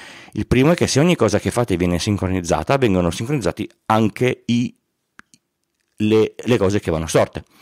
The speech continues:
come un eventuale ransomware o salvataggi sb-, sbagliati di cui ci si accorge anche tardi. Esiste il versioning e il cestino online, ma è limitato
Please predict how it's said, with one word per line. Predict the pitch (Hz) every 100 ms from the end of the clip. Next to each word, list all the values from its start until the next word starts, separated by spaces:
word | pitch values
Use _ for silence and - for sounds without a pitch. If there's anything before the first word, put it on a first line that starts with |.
| - - - - -
come | - 104 92
un | - 90
eventuale | 92 85 78 80
ransomware | 113 151 170 170 -
o | 110
salvataggi | 101 104 139 87 95 -
sb-, | 98 104 -
sbagliati | 98 113 143 82 - 107 -
di | -
cui | 131 110
ci | 95
si | 110
accorge | 185 82 76 -
anche | 87 82 80
tardi. | 73 71 90 85 - -
Esiste | 135 135 139 139 -
il | 117 117 113
versioning | 104 90 117 107 113
e | - 131
il |
cestino | 110 139 104 95 -
online, | 92 82 76 76 76
ma | 101 -
è | -
limitato | 85 82 110 101